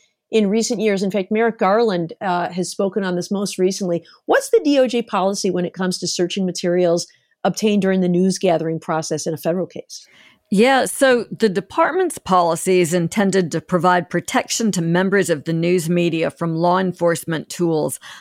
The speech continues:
Speaker 2: like search warrants or subpoenas that are used to gather electronic information. And it applies in both criminal and civil cases. The goal, and it's, it's sort of the theme that's animated this conversation,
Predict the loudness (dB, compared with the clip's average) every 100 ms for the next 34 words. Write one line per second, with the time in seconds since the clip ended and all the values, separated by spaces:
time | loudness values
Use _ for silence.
0 | -2 0 0 -2 0 0 0 -4 -2 -4
1 | -4 -4 -2 -6 -6 -2 0 0 -2 -2
2 | -2 0 0 0 0 -6 0 0 2 2
3 | 2 0 -2 -4 0 0 0 -2 -2 0
4 | 2 0 0 -2 -4 -6 -16 -20 _ 0
5 | 2 2 -2 0 2 2 2 0 2 2
6 | 0 _ 0 2 4 4 2 0 -4 -2
7 | -2 0 -2 -2 -2 -4 -8 -6 -6 2
8 | 2 2 0 0 -4 -6 -2 -2 0 0
9 | 0 -2 -4 -2 0 2 0 -6 -2 0
10 | 2 2 0 -2 -4 -4 -2 0 0 -2
11 | -2 -2 -2 -4